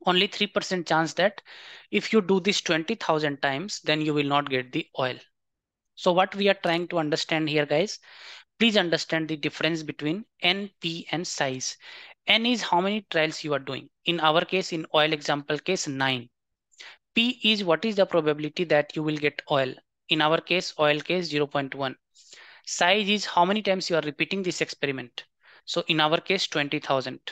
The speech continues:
Okay. So if we are doing these nine things and we repeat this twenty thousand times with zero point one probability,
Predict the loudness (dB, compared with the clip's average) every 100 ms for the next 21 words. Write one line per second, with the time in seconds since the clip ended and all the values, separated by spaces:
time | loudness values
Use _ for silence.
0 | -18 _ _ _ -8 -2 -2 -2 _ -20
1 | -20 -20 -4 2 4 4 0 -6 -20 _
2 | -2 -2 2 4 4 4 2 2 0 2
3 | 2 0 -2 -4 -6 -6 -8 -10 -14 _
4 | _ _ _ _ _ -4 -2 0 0 0
5 | 0 0 0 -2 0 0 0 0 2 2
6 | 0 0 0 0 -4 -2 0 0 0 0
7 | -2 -2 -2 0 -2 -4 -6